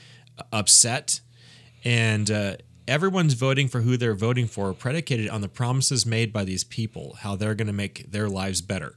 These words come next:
Now, if we just step back a second, this is what we know,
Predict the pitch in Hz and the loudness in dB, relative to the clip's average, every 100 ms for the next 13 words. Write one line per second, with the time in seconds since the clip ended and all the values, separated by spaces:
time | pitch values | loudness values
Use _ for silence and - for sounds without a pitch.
0 | - - - - - - 110 107 - - | -18 -20 -20 -20 -10 0 0 0 -8 -8
1 | 131 127 139 - 147 139 131 117 123 - | -2 0 4 4 4 0 2 2 0 -4
2 | - 107 - 110 113 107 - - 131 117 | -4 2 4 4 0 -2 -4 -6 0 2
3 | 117 113 107 101 92 131 | 4 0 0 -2 -2 -4